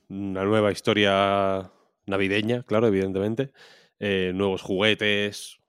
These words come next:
mm, nuevos, nuevas combinaciones de cosas que puedes quemar. En fin, eh, habrá que, habrá que ver qué proponen. Vaya, en,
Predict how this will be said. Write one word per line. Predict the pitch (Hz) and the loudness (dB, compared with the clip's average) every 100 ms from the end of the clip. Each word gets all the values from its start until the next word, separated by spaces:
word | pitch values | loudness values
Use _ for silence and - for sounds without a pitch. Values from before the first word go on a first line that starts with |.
| - | -16
mm, | 87 85 82 85 | -12 -12 -10 -10
nuevos, | 92 92 95 92 87 - | -6 -2 0 -2 -4 -10
nuevas | 98 98 98 - | -8 -6 -6 -6
combinaciones | 92 92 85 - 98 95 92 | -8 -6 -6 -2 -2 -2 -6
de | 92 | -6
cosas | 95 92 | -8 -10
que | 90 | -10
puedes | 85 92 85 | -8 -8 -8
quemar. | 101 110 113 107 104 104 _ _ _ _ _ _ - | -4 2 2 2 -2 -10 _ _ _ _ _ _ -12
En | 107 | -4
fin, | 107 92 82 - | -2 -2 -4 -8
eh, | 87 87 87 87 92 _ _ _ - | -6 -4 -6 -8 -10 _ _ _ -4
habrá | 98 101 | 0 2
que, | 110 92 92 90 - - - | 2 0 -6 -10 -10 -16 -8
habrá | 92 104 | -2 2
que | |
ver | 110 101 | 2 2
qué | 107 95 92 90 87 85 87 _ _ _ _ _ _ _ _ | 2 4 4 2 0 -4 -10 _ _ _ _ _ _ _ _
proponen. | - 104 117 117 82 78 - | -4 -2 0 -2 -4 -10 -14
Vaya, | - 101 | -10 -8
en, | 82 82 82 - 98 98 101 | -8 -10 -12 -14 -20 -20 -20